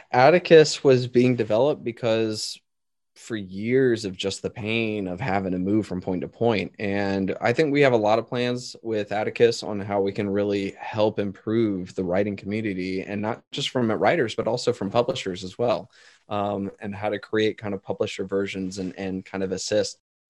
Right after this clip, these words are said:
or how to get you connected with the right editors and, you know, formatters, or help you to build an art team if you don't have one. There's, there's so many things that we can do to improve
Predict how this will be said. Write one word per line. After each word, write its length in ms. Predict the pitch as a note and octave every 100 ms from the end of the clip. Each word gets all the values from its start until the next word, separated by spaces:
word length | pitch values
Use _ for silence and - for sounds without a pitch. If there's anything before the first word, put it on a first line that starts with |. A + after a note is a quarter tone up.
| -
or 140 | G#2
how 120 | A2
to 100 | G#2+
get 240 | G2 G2+ G2+
you 60 |
connected 400 | G2 G2+ G2+ G#2+
with 160 | G2 G2
the 80 | G2
right 240 | F#2+ F2 -
editors 600 | G2 F#2+ F2 E2+ E2 -
and, 560 | G2+ F#2 E2+ E2 F2+ -
you 120 | F#2
know, 100 | F2
formatters, 680 | - G#2 F#2+ E2+ D#2+ D#2+ -
or 360 | F2 F2 D#2+ - - - _
help 200 | G#2+ G#2
you 120 | G#2
to 100 | G2
build 360 | F#2 G#2+ A2 G#2
an 120 | G2 -
art 280 | G2 F#2+
team 280 | - G2+ G2
if 120 | F#2+
you 80 | G2
don't 220 | F#2+ F#2+
have 340 | G#2 G#2 G#2 F#2
one. 280 | F#2+ D#2 -
There's, 300 | G2+ G2+ G2
there's 240 | - G#2 -
so 340 | - - A#2+
many 220 | B2 A2+
things 280 | G#2 G#2+ G#2
that 80 | F2+
we 120 | F#2
can 160 | - F#2+
do 300 | F#2+ G2 F#2+
to 420 | - F#2+ F#2 F2+
improve 720 | - F2+ - G2+ G2+ F#2+ F#2